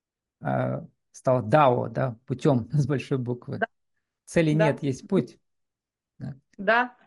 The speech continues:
Speaker 2: да,
Speaker 1: Да.
Speaker 2: да, это мой путь, действительно.
Speaker 1: Как сформулируете вашу миссию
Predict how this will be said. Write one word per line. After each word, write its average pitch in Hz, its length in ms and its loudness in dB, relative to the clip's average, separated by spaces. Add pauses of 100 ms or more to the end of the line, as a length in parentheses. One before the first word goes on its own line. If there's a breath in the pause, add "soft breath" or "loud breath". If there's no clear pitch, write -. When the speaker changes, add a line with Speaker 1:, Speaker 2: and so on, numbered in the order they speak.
(140)
Speaker 2:
да, 208 280 -4 (200)
Speaker 1:
Да. 156 80 -10
Speaker 2:
да, 208 160 2
это 240 160 -2
мой 247 200 -2
путь, 233 220 -14 (100)
действительно. - 500 -14
Speaker 1:
Как 190 140 0
сформулируете 156 800 0
вашу 127 280 -2
миссию 135 680 -4